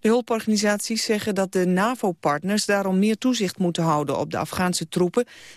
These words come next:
en dat er betere training nodig is. Zo moeten er betere onderzoeksmogelijkheden komen naar zaken die binnen de politiemacht misgaan. Volgens Oxfam is daarbij geen tijd te verliezen.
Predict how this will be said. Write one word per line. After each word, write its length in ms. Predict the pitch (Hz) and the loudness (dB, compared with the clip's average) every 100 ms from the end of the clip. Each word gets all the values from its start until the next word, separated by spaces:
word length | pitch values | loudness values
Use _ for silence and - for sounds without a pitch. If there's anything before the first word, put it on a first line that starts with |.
| - | -4
en 100 | 196 | -2
dat 180 | 180 175 | 0 -2
er 160 | 156 | -2
betere 420 | 160 214 220 180 | 0 0 0 -4
training 420 | - 208 202 190 180 | -2 0 2 2 2
nodig 360 | 165 147 - | 2 0 -2
is. 260 | 147 139 - - - - | -2 -2 -6 -16 -20 -12
Zo 160 | - 156 | -2 0
moeten 280 | 151 156 | 0 0
er 140 | 143 143 | -2 2
betere 360 | 165 185 170 | 0 0 -2
onderzoeksmogelijkheden 1160 | 160 262 240 185 - 185 165 160 165 - 160 147 | 0 0 0 -2 -2 0 0 -2 -4 0 0 0
komen 360 | 170 147 202 226 - - | 0 0 0 -2 -10 -4
naar 120 | 247 | 0
zaken 340 | 214 196 185 185 | 2 0 0 -2
die 140 | 175 | 0
binnen 300 | 156 208 214 | 2 2 0
de 80 | 180 | -2
politiemacht 680 | - 190 170 - 165 165 - | -2 0 0 0 0 0 0
misgaan. 520 | 220 - 185 170 143 - - - - | 0 0 0 0 -2 -10 -20 -20 -6
Volgens 300 | 233 214 208 | -2 0 0
Oxfam 420 | 180 - - 175 | 0 -2 -2 -2
is 140 | - 196 | -2 0
daarbij 400 | 196 190 185 - | 0 2 -2 -2
geen 280 | - 180 175 | -2 -2 0
tijd 260 | 240 226 | 0 0
te 100 | - | -2
verliezen. 500 | 160 202 208 160 156 | -2 2 2 2 -2